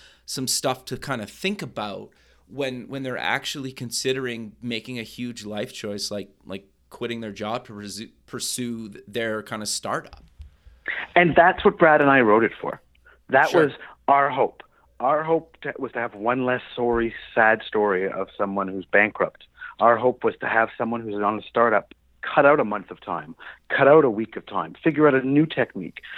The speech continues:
Speaker 2: We, I don't know that what I wrote is, is, is truth in the objective sense. It's my
Speaker 1: Okay.
Speaker 2: truth.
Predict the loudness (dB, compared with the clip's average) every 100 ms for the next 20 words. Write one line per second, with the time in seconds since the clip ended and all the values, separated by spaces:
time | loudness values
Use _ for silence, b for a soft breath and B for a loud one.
0 | B B -6 -8 _ -2 4 6 6 6
1 | 8 6 8 8 8 6 4 6 4 2
2 | -6 -10 -12 -10 -14 -14 -14 -12 -2 -2
3 | -2 -8 -8 -2 -2 -4 -2 2 2 0
4 | -2 -2 -6 -2 4 6 4 -4 -6 -2
5 | -2 0 4 6 6 0 -2